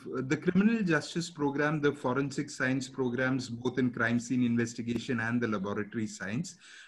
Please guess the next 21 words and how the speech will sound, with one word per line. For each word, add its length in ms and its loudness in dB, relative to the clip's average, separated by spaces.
and 200 6
the 100 4
Master 520 2
of 80 0
Science 400 0
in 120 0
Criminal 380 4
Justice 440 -2
Administration. 840 -4
Uh, 140 2
can, 480 2
uh, 260 4
international 600 0
students, 680 -2
uh, 180 4
uh, 380 -2
are 120 -2
there 180 2
job 460 0
possibilities, 920 0
uh, 240 -2